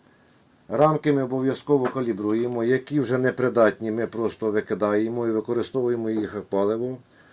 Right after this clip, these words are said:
В другій частині рамочок, які... Піддаються якомусь ремонту, ми щось там робимо, можливо, треба,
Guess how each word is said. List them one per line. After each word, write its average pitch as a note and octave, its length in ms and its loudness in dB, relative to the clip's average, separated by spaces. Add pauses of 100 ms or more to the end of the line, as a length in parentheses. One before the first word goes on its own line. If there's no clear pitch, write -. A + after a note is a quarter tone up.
(420)
В A2 40 -14
другій F3 300 2
частині D3+ 480 -2
рамочок, C#3 480 0
які... C3 440 -4 (600)
Піддаються C3 600 2
якомусь A#2+ 500 -4
ремонту, B2 540 -2
ми A#2 160 -4
щось - 260 -10
там A2+ 280 -4
робимо, A#2 360 0
можливо, A#2 440 0
треба, A2 400 4